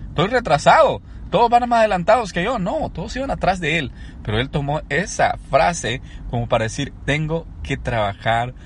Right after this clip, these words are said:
más duro". Escucha lo que te voy a decir de palabras del autor. Esto dijo Steve Allen: "Es increíble lo que puedes hacer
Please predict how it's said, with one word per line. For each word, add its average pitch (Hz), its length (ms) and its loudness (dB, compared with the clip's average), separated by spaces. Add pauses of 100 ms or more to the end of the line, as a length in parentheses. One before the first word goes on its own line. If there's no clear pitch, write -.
(280)
más 107 680 -2
duro". 95 380 -6
Escucha - 280 -6
lo 202 120 -4
que 185 80 -6
te 147 120 -4
voy 143 120 0
a 143 40 2
decir 143 240 -4 (200)
de 131 100 0
palabras 123 480 2
del 113 120 -2
autor. 92 360 -2 (540)
Esto 147 340 -2
dijo 123 340 -4 (200)
Steve 107 300 -2
Allen: 80 200 -2 (880)
"Es - 160 -6
increíble 175 720 0 (420)
lo 98 140 -6
que 90 120 -6
puedes 165 360 2
hacer 120 460 -2